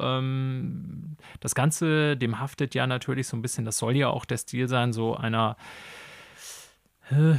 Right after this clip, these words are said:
wie soll ich das jetzt nennen? Äh, Teenie, so der, der, der Ruf einer Teenie-Romanze mit so, ähm,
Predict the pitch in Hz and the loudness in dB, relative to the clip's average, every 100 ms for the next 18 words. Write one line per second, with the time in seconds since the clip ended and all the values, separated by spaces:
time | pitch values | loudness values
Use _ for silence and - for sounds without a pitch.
0 | 120 123 117 127 117 - 117 127 131 127 | 4 0 2 2 0 -2 0 4 4 4
1 | 110 110 117 117 117 120 110 - - - | 2 0 -2 2 2 2 0 -4 -8 -10
2 | - - - - - - - - 175 - | -12 -16 -18 -18 -16 -16 -20 -20 -20 -12
3 | - - 160 170 165 160 160 156 123 123 | -2 4 8 8 6 4 4 2 4 4
4 | 120 127 127 117 120 120 117 120 117 117 | 4 2 -2 -2 0 4 4 4 2 2
5 | 113 135 131 123 120 117 - 160 170 139 | 2 2 2 2 2 2 4 6 6 6
6 | 131 117 123 151 - 127 127 - 123 123 | 4 4 4 2 0 0 0 -2 0 2
7 | 120 117 113 113 113 113 113 | 2 2 2 2 2 2 0